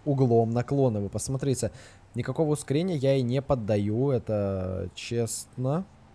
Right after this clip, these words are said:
Серьёзно, без всяких ускорений она сейчас это делает. А тут угол практически, мне кажется, семь-, семьдесят процентов, может, побольше.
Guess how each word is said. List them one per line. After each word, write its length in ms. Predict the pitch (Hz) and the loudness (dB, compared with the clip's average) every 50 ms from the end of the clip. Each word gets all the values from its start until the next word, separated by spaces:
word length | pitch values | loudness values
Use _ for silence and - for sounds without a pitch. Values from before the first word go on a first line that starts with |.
| - - - | -20 -18 -12
Серьёзно, 420 | - - 123 117 117 110 92 98 98 | -8 -4 0 2 2 2 0 -2 -4
без 160 | 98 104 101 | -6 -4 -4
всяких 300 | - - 113 101 - - | -2 -2 -4 -4 -6 -10
ускорений 420 | - - - - 110 110 113 123 | -16 -10 -6 -2 -2 -2 -2 -2
она 100 | 143 160 | -4 -4
сейчас 260 | 156 - 156 - - - | -4 -4 -4 -4 -4 -2
это 120 | - 147 | -2 -2
делает. 380 | 143 143 147 143 147 147 143 - - - - - - - - - - - - | 0 2 2 2 2 2 0 -2 -6 -20 -20 -20 -20 -20 -20 -20 -18 -10 -6
А 80 | 104 | -6
тут 220 | 107 - 113 - - - | -4 -4 -6 -10 -6 -4
угол 280 | 151 156 131 123 113 | -2 0 2 2 2
практически, 880 | - 117 117 117 - - 135 127 - 123 - - - - 110 107 101 | 2 0 -4 -4 -4 -6 -6 -4 -4 -6 -6 -6 -6 -4 -2 -2 -2
мне 140 | 98 107 117 117 | -2 -4 -4 -2
кажется, 440 | - 127 120 110 104 - - 113 | 0 0 0 -2 -4 -6 -6 -6
семь-, 300 | 107 - - 127 131 - - - - - - - - - - - | -6 -4 -2 -2 -2 -2 -6 -12 -20 -20 -20 -20 -20 -20 -20 -16
семьдесят 520 | - - - 131 127 123 120 - - 104 | -10 -4 -2 -2 0 0 -2 -4 -4 -8
процентов, 680 | - - 113 113 - - - 131 147 170 180 - 180 180 - - | -6 -4 -6 -4 -4 -2 -2 0 0 -2 -4 -4 -6 -6 -4 -4
может, 260 | 139 123 113 101 - | -4 -4 -4 -4 -6
побольше. 680 | - - 113 104 98 107 120 139 151 - - - 185 | -6 -4 -4 -2 -2 0 0 -2 -2 -2 -2 -2 -4